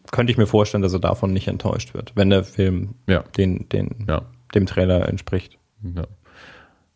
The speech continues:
Speaker 2: Also wenn man jetzt mal auf, ähm, ähm, mal eine, eine Parallele zum, zum Star Wars, äh, Teaser zieht, die, glaub, sind unglaublich ungefähr zur gleichen Zeit rausgekommen,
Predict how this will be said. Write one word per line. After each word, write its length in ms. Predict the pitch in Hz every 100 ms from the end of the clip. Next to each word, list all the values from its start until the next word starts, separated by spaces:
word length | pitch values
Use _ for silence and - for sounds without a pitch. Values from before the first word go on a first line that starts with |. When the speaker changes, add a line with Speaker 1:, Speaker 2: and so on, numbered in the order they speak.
| _ -
Speaker 2:
Also 180 | 98 95
wenn 80 | 101
man 100 | 101
jetzt 100 | 95
mal 320 | 95 92 92
auf, 340 | - 87 - - _ -
ähm, 640 | 85 82 85 82 85 82 - _ _ _ _ _ _ _ _ _ _ -
ähm, 680 | - 78 76 76 71 58 - -
mal 120 | 73 87
eine, 100 | 85
eine 220 | - 85
Parallele 460 | 85 82 82 80
zum, 400 | 92 - 80 80
zum 140 | 76 82
Star 240 | - -
Wars, 340 | 104 104 - -
äh, 300 | - 98 101 95
Teaser 560 | - 110 107 98 -
zieht, 400 | - - 110 107
die, 80 | 98
glaub, 180 | 80 82
sind 120 | 90
unglaublich 420 | 82 95 87 92
ungefähr 420 | 85 104 104 95 92
zur 100 | 90
gleichen 260 | 85 87
Zeit 280 | 78 82 107
rausgekommen, 800 | 101 104 - - 98 98 98